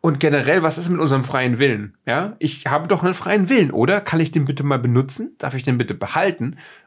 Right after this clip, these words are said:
Und das wird noch sehr wichtig in Fives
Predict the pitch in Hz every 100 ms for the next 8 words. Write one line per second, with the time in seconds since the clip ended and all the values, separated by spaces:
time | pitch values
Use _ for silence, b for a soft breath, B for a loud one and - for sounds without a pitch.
0 | B 147 131 160 160 135 160 165 160 156
1 | 151 156 135 135 135 120 107 - - 127
2 | 117 104 123 - - 107 101 - - -